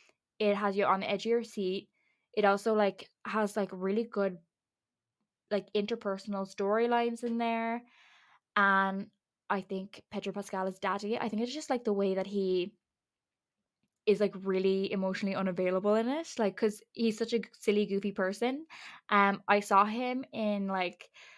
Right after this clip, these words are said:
that movie with Nicolas Cage. The name of it has slipped my mind, but I saw him in that, and he was really good in that too. Um, and now I'm, like, in my Pedro Pascal era, and I'm here for it.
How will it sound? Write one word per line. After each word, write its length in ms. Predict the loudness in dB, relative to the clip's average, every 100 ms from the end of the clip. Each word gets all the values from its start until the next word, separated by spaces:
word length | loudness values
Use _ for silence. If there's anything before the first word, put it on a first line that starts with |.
| _ _ _ _ _ -6
that 300 | 6 8 8
movie 280 | 6 4 4
with 120 | 2 0
Nicolas 260 | -2 -4
Cage. 560 | -4 -4 -2 -2 -6 -10 _ _ -2
The 140 | 0
name 240 | 2 2 0
of 120 | 0
it 240 | -2 -4 _ _ -10
has 200 | -4 -4
slipped 160 | -4 -2
my 120 | -2
mind, 420 | 0 -4 -6 -10 _ _ _ -20 _ _ _ 4
but 100 | 6
I 80 | 6
saw 140 | 2
him 140 | -2 0
in 100 | 2
that, 200 | 2 0
and 80 |
he 100 | -2
was 140 | -4 -4
really 160 | -4
good 140 | -2 -2
in 80 | -2
that 200 | -4 -4
too. 420 | -4 -2 -2 -6 _
Um, 320 | -2 0 0 0
and 160 | 0 2
now 120 | 2
I'm, 180 | 2 0
like, 200 | -2 -2
in 140 | -2
my 520 | 0 0 0 -2 -4 -6
Pedro 240 | -6 -4
Pascal 460 | -4 -8 -4 -2 0
era, 440 | 0 0 0 -2 -6
and 420 | -6 -4 -4 -4 -4
I'm 120 | -4
here 180 | -2 -2
for 160 | -2
it. 120 | -4